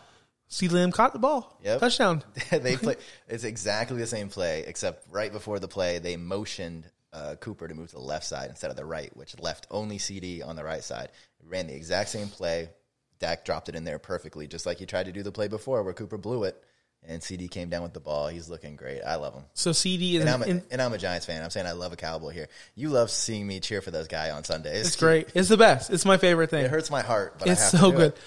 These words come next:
Speaker 1: So C D Lamb's an instant start, huh?
Speaker 2: I think he is. I think
Speaker 1: You
Speaker 2: he's,
Speaker 1: know,
Speaker 2: I think he's a wide receiver three going forward,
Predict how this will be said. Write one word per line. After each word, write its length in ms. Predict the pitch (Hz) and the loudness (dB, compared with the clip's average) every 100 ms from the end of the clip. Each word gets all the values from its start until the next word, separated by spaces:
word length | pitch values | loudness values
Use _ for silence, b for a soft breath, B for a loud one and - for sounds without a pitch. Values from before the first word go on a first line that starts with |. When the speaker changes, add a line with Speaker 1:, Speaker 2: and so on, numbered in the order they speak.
| B B | B B
Speaker 1:
So 140 | 196 | 6
C 200 | - 214 | 8 6
D 120 | 208 | 6
Lamb's 240 | 202 196 170 | 6 6 4
an 100 | 196 | 4
instant 340 | 175 - 185 | 2 2 0
start, 300 | - 180 - | 2 2 2
huh? 220 | 165 175 - _ | 0 -2 -4 _
Speaker 2:
I 20 | |
think 160 | 147 117 | -14 -10
he 80 | 107 | -8
is. 220 | 98 - | -8 -10
I 60 | - | -6
think 100 | 185 | 4
Speaker 1:
You 80 | 185 | 8
Speaker 2:
he's, 80 | 185 | 8
Speaker 1:
know, 260 | 185 190 - _ _ - | 8 4 -8 _ _ -10
Speaker 2:
I 60 | |
think 140 | 143 127 | -6 -4
he's 100 | 117 | -2
a 80 | |
wide 160 | 107 110 | 0 -2
receiver 320 | 104 110 95 | -2 -10 -10
three 300 | - 95 95 | -12 -10 -8
going 180 | 92 92 | -8 -10
forward, 460 | - 95 92 87 | -10 -8 -8 -8